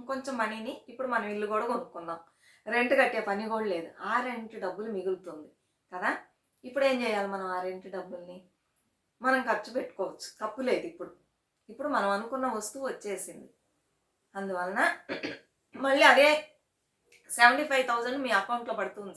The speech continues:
సేవింగ్స్. ఇక్కడ మీకు ఎక్కడ మిగులుతుంది? మీరు ఎంతైతే రెంట్ పే చేస్తున్నారో ఆ అమౌంట్ మీకు మిగులుతుంది. ఇప్పుడు మీరు కొంచెం ఫ్రీగా ఖర్చు పెట్టుకోవచ్చు, చక్కగా కొంచెం ఎంజాయ్‌మెంట్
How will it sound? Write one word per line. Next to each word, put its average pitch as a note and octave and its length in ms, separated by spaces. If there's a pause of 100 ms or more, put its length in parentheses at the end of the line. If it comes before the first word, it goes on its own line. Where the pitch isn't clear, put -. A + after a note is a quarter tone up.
సేవింగ్స్. G3 480 (640)
ఇక్కడ A#3+ 280
మీకు C4 180
ఎక్కడ C#4 260
మిగులుతుంది? B3 540
మీరు A3 220
ఎంతైతే D#4+ 540
రెంట్ C4 240
పే C4 120 (120)
చేస్తున్నారో B3 640
ఆ B3 160
అమౌంట్ C4 340 (100)
మీకు A3+ 180
మిగులుతుంది. G3+ 540 (520)
ఇప్పుడు E4 320
మీరు C4+ 220
కొంచెం C4 340
ఫ్రీగా A#3 420
ఖర్చు - 220
పెట్టుకోవచ్చు, E3 600 (400)
చక్కగా A3+ 420
కొంచెం G3 320
ఎంజాయ్‌మెంట్ G#3 460